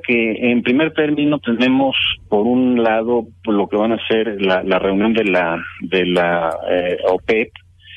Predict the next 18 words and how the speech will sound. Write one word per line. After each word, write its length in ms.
el 100
día 140
veinticinco, 760
y 540
posteriormente 960
a 80
finales, 600
a 60
principios 720
de 80
junio, 260
lo 120
que 140
es 120
el, 140
el, 840
las 180
elecciones 540